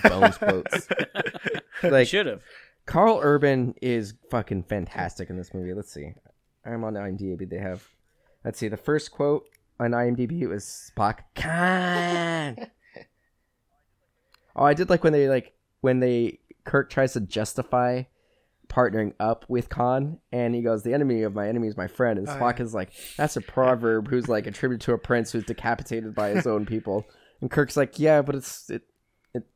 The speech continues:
Speaker 1: it's still a good quote."
Speaker 2: <laughs>
Speaker 1: Like, dude, Sulu was badass too when he was the
Speaker 2: Oh,
Speaker 1: captain
Speaker 2: yeah,
Speaker 1: a little
Speaker 2: that,
Speaker 1: bit.
Speaker 2: that
Speaker 1: Like,
Speaker 2: was
Speaker 3: Yeah,
Speaker 2: great.
Speaker 3: that
Speaker 2: Quote,
Speaker 1: there was a
Speaker 2: that,
Speaker 1: point
Speaker 2: that
Speaker 1: where
Speaker 2: delivery.
Speaker 1: I don't remember if it was Spock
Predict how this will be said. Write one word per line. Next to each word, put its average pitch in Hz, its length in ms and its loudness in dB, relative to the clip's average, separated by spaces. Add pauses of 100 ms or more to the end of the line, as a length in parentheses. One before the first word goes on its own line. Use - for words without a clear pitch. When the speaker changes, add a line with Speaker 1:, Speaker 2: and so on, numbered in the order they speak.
(140)
Speaker 1:
it's 117 160 -10
still 185 160 6
a 139 60 6
good 110 200 -4
quote." 107 240 4 (240)
Speaker 2:
<laughs> - 180 -8
Speaker 1:
Like, 104 220 -2 (1500)
dude, 151 260 2
Sulu 202 460 2
was 135 160 6
badass 113 500 2
too 135 160 0
when 110 100 2
he 120 100 0
was 117 100 -2
the - 120 -8
Speaker 2:
Oh, - 20 -12
Speaker 1:
captain 156 320 4
Speaker 2:
yeah, 135 60 2
Speaker 1:
a - 20 0
little 143 200 4
Speaker 2:
that, 151 60 6
Speaker 1:
bit. 147 80 0
Speaker 2:
that 143 60 0
Speaker 1:
Like, 156 80 6
Speaker 2:
was 135 100 2
Speaker 3:
Yeah, 120 60 -2
Speaker 2:
great. 131 300 -2
Speaker 3:
that - 60 -20
Speaker 2:
Quote, 139 160 -4
Speaker 1:
there 139 80 6
was 135 100 4
a 135 40 2
Speaker 2:
that, 131 80 -2
Speaker 1:
point 135 140 0
Speaker 2:
that 151 80 4
Speaker 1:
where 123 100 2
Speaker 2:
delivery. 143 480 0
Speaker 1:
I 135 80 0
don't 156 120 2
remember 156 240 0
if 147 40 0
it - 20 2
was 120 100 0
Spock 131 460 -2